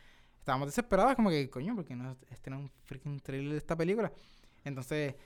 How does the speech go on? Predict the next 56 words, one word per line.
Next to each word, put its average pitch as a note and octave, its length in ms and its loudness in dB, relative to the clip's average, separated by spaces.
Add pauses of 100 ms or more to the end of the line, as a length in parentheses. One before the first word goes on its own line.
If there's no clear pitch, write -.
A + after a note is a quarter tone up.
(140)
eh, C#3 400 0
yo C3+ 80 0
seguí D3+ 220 2
el, D3+ 180 -2
yo D3 140 -2
sigo D#3 140 -2
el D#3 60 -2
director D#3 240 -4
en D#3+ 40 -4
las D#3 80 -4
redes D3+ 140 -4
sociales C#3+ 600 0
y C#3 60 -2
él B2+ 160 -4
se C#3 120 -6
pasa C3+ 540 -2
teasing, D#3+ 540 0
como C3+ 200 -2
que, B2 320 0
"Pronto F3+ 240 6
el E3+ 80 0
trailer, D#3+ 300 4
pronto D#3+ 180 4
el D#3+ 60 -2
trailer", E3 260 4
como D3 100 -2
que, C#3+ 60 -2
"¿pero C3 240 -2
cuándo?". B2+ 600 2 (380)
Entonces, E3+ 160 4
esta E3+ 140 4
película E3 220 2
se F#3 80 0
ha - 20 2
movido E3 300 4
un E3 80 4
montón E3 220 2
de D3 60 2
fechas. C3 280 0
Esto C#3+ 140 -8
supone D3+ 240 8
que D#3 60 4
estrenara D3 340 2
a D3 40 0
principios C#3 360 8
de C3+ 60 4
año. A2+ 360 -2 (540)
Y B2+ 60 -4
se C3+ 140 4
movió, C3 520 4
y D#3+ 40 6
movieron, C#3+ 440 0
la C3 80 -2
movieron C3 320 -2
para - 140 -6
octubre. E3 600 2